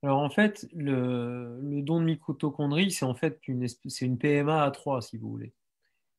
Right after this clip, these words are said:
Euh, le but des mitochondries, le transfert des mitochondries, c'est essayer de,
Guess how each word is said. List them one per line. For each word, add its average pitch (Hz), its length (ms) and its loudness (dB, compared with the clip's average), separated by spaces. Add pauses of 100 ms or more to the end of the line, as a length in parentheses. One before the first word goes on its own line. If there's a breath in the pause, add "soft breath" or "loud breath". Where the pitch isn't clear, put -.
Euh, 127 460 2
le 131 140 4
but 160 160 0
des 175 180 2
mitochondries, 165 560 2
le 214 60 0
transfert 160 380 -2
des 143 100 0
mitochondries, 143 800 2
c'est 147 220 0
essayer 151 520 2
de, 131 560 4